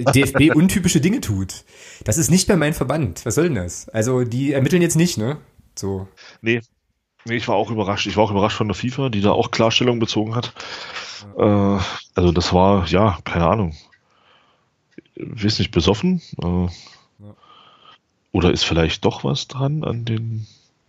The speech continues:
Speaker 2: Äußerungen? <laughs> Nee, lass, ich muss ja mal lachen. Nein. Ähm, nein. Wer weiß, vielleicht hat irgendeiner, äh, vielleicht hat der Würfel, den sie geworfen haben,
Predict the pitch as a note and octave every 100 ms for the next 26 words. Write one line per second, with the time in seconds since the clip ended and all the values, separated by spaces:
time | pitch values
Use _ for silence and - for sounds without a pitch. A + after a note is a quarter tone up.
0 | _ _ _ _ - G2 B2 A#2 - -
1 | - - - A#2 G#2+ G2 G#2 - - A2
2 | - F#2+ F#2 F2 F2+ F2 F2 - - -
3 | - A2+ G2+ F#2+ F2 D#2 - - - -
4 | G#2+ G2+ G2+ - G2+ F#2+ G2+ F2+ A2 G#2
5 | - G#2 G#2 G2 G2 G2 G2 G2 F#2 -
6 | - _ - A2 G#2+ A2+ C3 G#2+ C3+ D3+
7 | A#2+ B2+ B2+ G2+ G#2+ B2+ A2+ A2+ A2